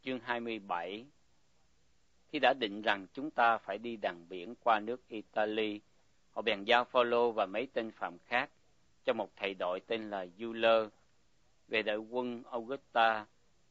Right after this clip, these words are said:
chúng ta xuống một chiếc tàu ở Atramitz, phải trải đi dọc bờ biển Asia, đoạn thì ra đi.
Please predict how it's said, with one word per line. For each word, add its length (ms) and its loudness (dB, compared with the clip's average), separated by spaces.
chúng 160 -8
ta 180 4
xuống 240 -6
một 160 -8
chiếc 240 -8
tàu 360 0
ở 160 -8
Atramitz, 720 -2
phải 200 -6
trải 260 0
đi 280 -6
dọc 200 -2
bờ 220 -6
biển 320 -10
Asia, 600 -4
đoạn 420 -2
thì 160 -10
ra 220 2
đi. 320 -2